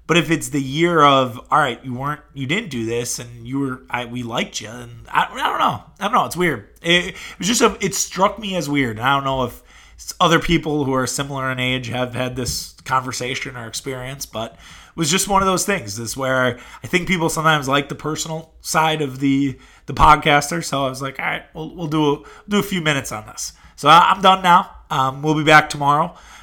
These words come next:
We have Brewers. We have the War-, we have Bucks Warriors. We have Billy Murph's Draft Manifesto. We have the Masters. Um, all those things may be talked about. At least, uh, three of,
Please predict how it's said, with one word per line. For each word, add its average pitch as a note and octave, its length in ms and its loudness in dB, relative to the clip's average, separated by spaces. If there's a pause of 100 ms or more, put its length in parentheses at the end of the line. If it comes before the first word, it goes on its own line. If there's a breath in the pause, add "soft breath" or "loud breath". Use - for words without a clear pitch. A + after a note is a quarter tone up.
We D#3 240 6
have C3+ 320 8
Brewers. D#3+ 580 4
We A2+ 120 -8
have G2+ 580 -12 (320)
the G#2+ 100 -8
War-, A2+ 300 -4
we B2+ 140 -8
have F#2 180 -10
Bucks A#2+ 240 -4
Warriors. D#3+ 680 0 (320 loud breath)
We G2+ 140 -8
have F2+ 320 -8 (140)
Billy B2 240 0
Murph's A2+ 280 -6
Draft C3 320 0
Manifesto. D3 640 -4
We A2+ 140 -6
have G#2 120 -14
the - 80 -20
Masters. C3 760 -4 (400 loud breath)
Um, B2+ 260 -4 (100)
all F#3 260 8
those F#3+ 220 2
things F3 240 -6
may D#3+ 140 4
be E3+ 100 0
talked E3+ 300 6
about. - 320 -4
At D#3+ 120 0
least, F#3 720 -2
uh, C#3 80 -6 (680)
three D3+ 480 0
of, A#2 140 -4